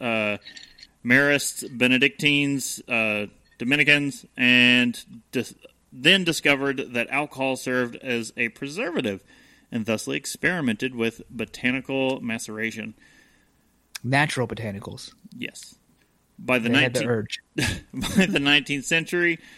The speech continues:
Speaker 1: the macerations or tonics had become a staple in Italian drinking habits. <sighs> So many jokes bubbling.
Speaker 2: <laughs>
Speaker 1: Uh, while many enjoyed the flavors of these liqueurs, uh,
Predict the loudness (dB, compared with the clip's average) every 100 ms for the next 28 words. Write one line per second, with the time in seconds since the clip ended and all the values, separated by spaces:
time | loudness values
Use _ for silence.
0 | -20 -4 2 2 2 0 0 2 0 0
1 | 0 -4 -6 -4 -4 -6 -8 -2 0 0
2 | -4 -10 -12 -18 -20 -6 -4 -2 -2 -2
3 | -4 -6 -8 -8 -2 -2 0 -2 -2 0
4 | -4 -2 -2 0 0 0 -4 -2 -2 0
5 | 0 -2 -12 -18 -20 _ _ _ _ _
6 | _ _ _ -14 -14 -14 -20 -20 -16 -14
7 | -14 -16 -20 _ _ -20 -20 -20 -18 -18
8 | -16 -16 -16 -18 -18 -18 -16 -14 -14 -14
9 | -14 -14 -10 0 6 8 6 4 2 4
10 | 4 4 4 4 6 6 4 2 0 -2
11 | 0 2 4 2 2 0 0 -4 -2 0
12 | -2 -4 -14 -20 -20 -20 -6 0 0